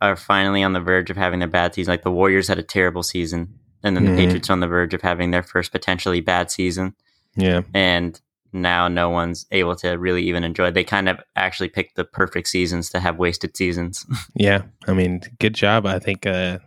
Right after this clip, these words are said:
Speaker 2: we've always, I think we, you and me are always praising the Warriors, uh, front office as being some smart guys up there, and I think
Speaker 1: Yeah.
Speaker 2: they chose right this season. <laughs>
Speaker 1: I think that was really, really smart by Bob Myers to release the coronavirus.
Speaker 2: Yeah.
Speaker 1: I think that was,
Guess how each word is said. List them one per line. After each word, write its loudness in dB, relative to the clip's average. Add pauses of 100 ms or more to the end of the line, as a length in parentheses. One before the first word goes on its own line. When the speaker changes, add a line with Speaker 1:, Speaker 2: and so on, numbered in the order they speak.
(160)
Speaker 2:
we've -2
always, 2
I -2
think 2
we, 2
you 2
and 0
me 0
are 2
always 0
praising 0
the 2
Warriors, 2
uh, 4
front 0
office 0
as 2
being -2
some -6
smart -2 (260)
guys 0
up -2
there, 2
and 0
I -2
think -2
Speaker 1:
Yeah. 0 (100)
Speaker 2:
they -6 (140)
chose 2
right 4 (120)
this -6
season. 2 (180)
<laughs> 0
Speaker 1:
I 4
think 0
that 2
was -4 (220)
really, 2
really 0
smart 0
by 2
Bob 4
Myers 2
to -2
release -4
the -10
coronavirus. -2 (340)
Speaker 2:
Yeah. 4
Speaker 1:
I -2
think -6
that 2
was, -6